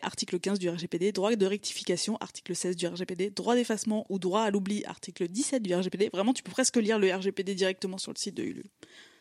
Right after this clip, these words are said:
Donc je dirais niveau de transparence vingt pour cent, mais c'était toujours assez illisible.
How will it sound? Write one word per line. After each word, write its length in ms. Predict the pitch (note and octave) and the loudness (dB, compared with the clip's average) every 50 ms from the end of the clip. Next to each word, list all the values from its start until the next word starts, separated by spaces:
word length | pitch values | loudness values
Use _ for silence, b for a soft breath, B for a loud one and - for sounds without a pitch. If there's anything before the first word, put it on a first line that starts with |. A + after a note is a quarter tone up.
| b b _ _ _ _ _ - | b b _ _ _ _ _ -12
Donc 120 | F3+ E3+ | -10 -8
je 60 | - | 0
dirais 200 | - G#3 G3+ G#3 | 4 4 6 6
niveau 200 | A3 A3+ A3+ A3+ | 6 6 6 4
de 60 | A3+ - | 2 2
transparence 400 | - A#3 G#3+ - G#3+ G#3 G#3 G3+ | 0 -2 2 4 6 6 6 6
vingt 160 | G#3+ G#3+ A3 | 4 4 4
pour 160 | A#3 A3 - | 2 0 -2
cent, 160 | - G#3+ A3+ | -2 -2 -2
mais 100 | A3 F#3+ | -4 -6
c'était 220 | F#3+ - - F#3+ F#3+ | -6 -6 -6 -8 -8
toujours 420 | - - - A3 G#3 G#3 A3 G3 | -8 -6 -4 0 2 4 6 6
assez 220 | E3+ - - A3 | 6 6 6 6
illisible. 500 | G3+ - - - - - - - - - | 6 4 4 2 2 4 4 4 4 2